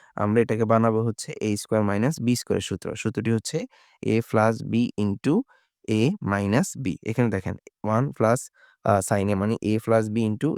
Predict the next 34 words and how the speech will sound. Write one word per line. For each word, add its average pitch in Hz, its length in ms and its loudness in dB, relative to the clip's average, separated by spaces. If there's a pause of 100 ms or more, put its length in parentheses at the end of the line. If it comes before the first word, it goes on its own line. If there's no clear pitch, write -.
(100)
A - 20 2 (100)
minus 98 260 -2 (100)
B, - 20 -4 (480)
তার 104 200 2
মানে 110 140 2 (160)
এখানে 117 260 -2 (560)
দাঁড়াইতেছে 104 540 0 (160)
নিচের 120 300 0
অংশটা 147 320 -2 (460)
এ 117 100 0 (160)
স্কয়ার 110 420 4 (460)
মাইনাস 104 560 0 (100)
বি 117 200 -2
স্কয়ার, 82 240 -4
অর্থাৎ 101 280 -4
এখানে 101 180 -2
হবে 113 240 0 (440)
sin 101 380 -2 (240)
square 139 360 0 (220)
A। 104 60 0 (400)
আর 101 280 2
উপরে 120 300 2 (180)
এটা 127 180 2 (160)
আর - 200 2
এটা, 104 220 -4
এই 101 100 -2
দুইটা 107 220 -2
একই 101 340 0
রকম 110 260 0
না, 110 60 0 (200)
অর্থাৎ 113 260 -2 (160)
A 110 120 2 (300)
into 113 260 -2 (200)
A, 98 40 0